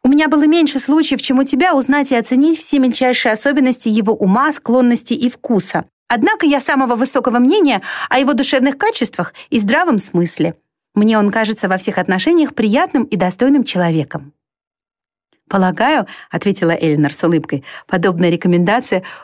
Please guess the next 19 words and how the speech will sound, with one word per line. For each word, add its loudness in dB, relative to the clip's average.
удовлетворила 0
бы 0
и -2
самых 0
близких -2
его 0
друзей. 0
Право, 0
ничего 0
более 0
лестного 0
сказать -2
невозможно". -2
Марианна 2
только 0
обрадовалась, -2
что -6
её 2
сестре -2